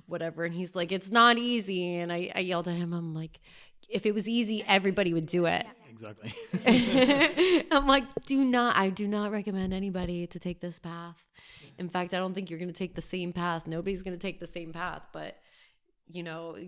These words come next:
Speaker 1: realizing that life is full of easy things, which is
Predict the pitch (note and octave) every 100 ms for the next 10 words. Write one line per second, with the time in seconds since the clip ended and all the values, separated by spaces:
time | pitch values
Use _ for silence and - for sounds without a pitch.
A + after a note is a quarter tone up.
0 | E3+ E3 F3 E3 D#3 D#3+ D#3+ D#3 D#3 -
1 | - C#3+ C#3 - _ _ _ _ _ _
2 | - D#3+ D3+ F3+ A#3+ A#3 - D#3+ - -
3 | E3 E3 - D#3 D3 _ _ _ _ _
4 | _ - D#3 G3+ G3+ B3+ F4+ F#4 - -
5 | _ _ _ _ _ - D#3+ E3+